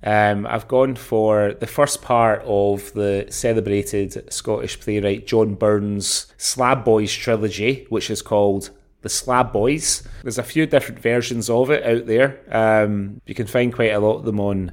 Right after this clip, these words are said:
YouTube. I've already sent you the one that we'll watch for the review, but I've not seen it for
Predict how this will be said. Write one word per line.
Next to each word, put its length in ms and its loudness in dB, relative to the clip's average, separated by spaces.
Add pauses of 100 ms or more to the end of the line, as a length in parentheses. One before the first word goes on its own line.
YouTube. 640 0
I've 160 0
already 160 4
sent 320 -2
you 100 -4
the 100 0
one 220 2
that 140 -6
we'll 100 -4
watch 280 -2
for 100 -6
the 120 -2
review, 560 -2 (140)
but 260 2
I've 100 0
not 180 4
seen 240 -2
it 120 -6
for 160 -4